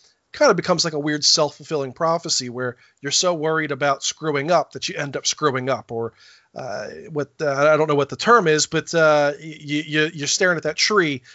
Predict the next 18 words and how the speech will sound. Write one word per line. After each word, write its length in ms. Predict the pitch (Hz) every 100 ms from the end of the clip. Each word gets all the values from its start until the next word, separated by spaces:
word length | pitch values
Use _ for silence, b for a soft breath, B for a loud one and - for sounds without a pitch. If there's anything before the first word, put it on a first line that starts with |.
| B
and 140 | 131 139
you're 100 | 151
riding 220 | 160 151
the 40 |
bicycle. 520 | 139 160 151 143 139
The 60 | 131
next 160 | 135 -
thing 120 | 135
you 80 | 131
know, 120 | 135
you, 180 | 127 131
you 180 | 151 135
ride 220 | 135 131
right 180 | 131 131
into 220 | 127 123
the 60 |
tree 300 | 120 - 147 127
'cause 240 | 123 -